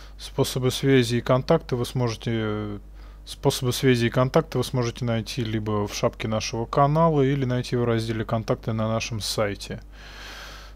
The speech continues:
Также напомню, что доставка до транспортной компании «Деловые линии» бесплатна. Компания «Промэлектрика» занимается комплексными оптовыми и розничными поставками широкого ассортимента элементов автоматизации –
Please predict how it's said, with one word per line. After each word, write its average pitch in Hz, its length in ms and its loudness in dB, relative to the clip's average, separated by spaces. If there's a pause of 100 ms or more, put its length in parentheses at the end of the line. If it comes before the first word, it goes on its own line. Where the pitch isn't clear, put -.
(120)
Также 135 320 6
напомню, 127 440 6
что - 160 -4
доставка 117 540 2
до 117 240 0
транспортной 113 580 0
компании 113 540 0
«Деловые 113 400 4
линии» 131 360 2
бесплатна. 110 1080 -2 (1500)
Компания 131 440 4
«Промэлектрика» 135 640 2
занимается 120 500 2
комплексными 123 680 0
оптовыми 113 400 0
и 113 40 2
розничными 110 580 -2
поставками 120 600 2
широкого 123 420 0
ассортимента 131 680 -2
элементов 113 440 -2
автоматизации – 110 880 -4